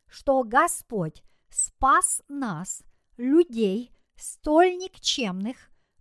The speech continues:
и полных пороков, тем, что отдал свою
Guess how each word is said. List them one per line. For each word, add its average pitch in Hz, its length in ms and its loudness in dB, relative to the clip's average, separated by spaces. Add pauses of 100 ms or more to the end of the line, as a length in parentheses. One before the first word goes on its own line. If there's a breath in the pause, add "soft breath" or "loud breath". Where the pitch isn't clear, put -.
(160)
и 262 140 0
полных 349 720 2
пороков, 208 640 2 (880)
тем, 247 500 -2 (360)
что - 600 0
отдал 311 640 4
свою 294 680 -2